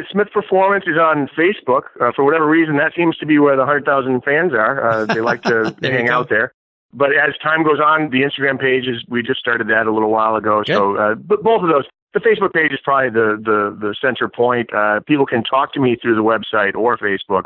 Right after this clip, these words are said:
Speaker 1: but, uh, this day and age, everybody knows how to, uh, how to get a hold of us, right? But it is Facebook.
Speaker 2: Absolutely. And, and of course, you have your website as well, right?
Speaker 1: Yeah, the website is smith kit cars dot com. And, uh, yeah, obviously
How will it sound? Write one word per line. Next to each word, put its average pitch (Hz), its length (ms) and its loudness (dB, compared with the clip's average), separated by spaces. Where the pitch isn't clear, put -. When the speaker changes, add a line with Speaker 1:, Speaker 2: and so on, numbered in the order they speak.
Speaker 1:
but, 90 120 -2
uh, 95 260 -2
this 135 220 -2
day 131 140 0
and 120 80 0
age, 113 260 0
everybody 113 300 -2
knows 104 240 -2
how 101 160 -2
to, 95 200 -2
uh, 95 220 0
how 104 120 -4
to 98 80 -6
get 98 120 -2
a 92 40 -2
hold 98 160 -2
of 87 80 -4
us, 90 120 -6
right? 92 160 -4
But 110 80 -2
it 117 80 2
is 120 100 0
Facebook. 98 300 -4
Speaker 2:
Absolutely. 113 760 -6
And, 123 120 -4
and 151 200 -4
of 123 80 -10
course, 135 240 -4
you 135 60 -2
have 117 100 -4
your 104 120 -4
website 104 380 -6
as 90 160 -14
well, 85 180 -10
right? 85 260 -12
Speaker 1:
Yeah, 135 180 0
the 160 60 4
website 170 400 2
is 123 140 -6
smith 147 220 0
kit 160 200 -6
cars 127 380 -2
dot 110 200 0
com. 73 240 -4
And, 92 280 -6
uh, 87 320 -2
yeah, 85 240 -2
obviously 90 460 -4